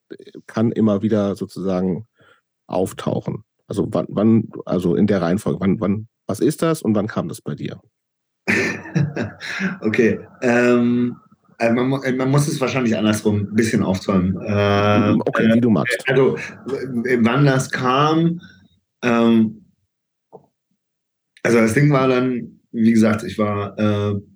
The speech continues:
Speaker 2: politisch sehr aktiv,
Speaker 1: Mhm.
Speaker 2: äh, war da auch relativ exponiert zu der Zeit.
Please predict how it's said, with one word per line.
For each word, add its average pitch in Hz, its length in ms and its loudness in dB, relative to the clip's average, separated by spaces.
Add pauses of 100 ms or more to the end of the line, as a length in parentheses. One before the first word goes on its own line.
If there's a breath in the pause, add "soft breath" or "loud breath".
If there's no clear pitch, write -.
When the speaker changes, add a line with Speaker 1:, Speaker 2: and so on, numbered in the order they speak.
Speaker 2:
politisch 120 400 0
sehr 101 200 2
aktiv, - 500 0 (500)
Speaker 1:
Mhm. 110 60 2
Speaker 2:
äh, 110 600 4 (640)
war 110 280 4
da 120 240 4
auch 110 500 0 (200)
relativ 120 680 0
exponiert 120 880 0 (240)
zu - 160 -6
der 139 220 2
Zeit. 160 420 -6